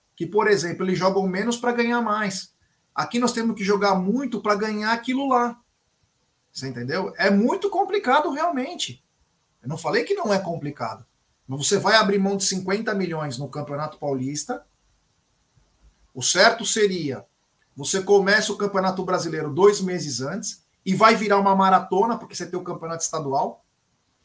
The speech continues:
Ou você faz, você põe o Campeonato Brasileiro lá em cima e dilui o estadual. O estadual que é pra acabar em três meses, termina em um ano e os, e os times grandes só vão entrar na fase final, mas também só vão receber na fase final.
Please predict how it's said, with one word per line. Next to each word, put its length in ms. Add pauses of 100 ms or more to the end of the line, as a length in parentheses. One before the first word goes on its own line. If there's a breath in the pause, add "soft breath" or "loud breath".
(260)
Ou 420 (340)
você 220
faz, 280
você 220 (640)
põe 220
o 40
Campeonato 460
Brasileiro 320
lá 80
em 80
cima 460 (920)
e 420
dilui 600
o 40
estadual. 800 (420)
O 60
estadual 420
que 60
é 40
pra 120
acabar 300
em 80
três 260
meses, 200
termina 280
em 40
um 140
ano 340 (360)
e 140
os, 240
e 160
os 340
times 300
grandes 520 (260)
só 260
vão 200
entrar 380
na 120
fase 340
final, 400
mas 100
também 220
só 160
vão 160
receber 360
na 140
fase 240
final. 480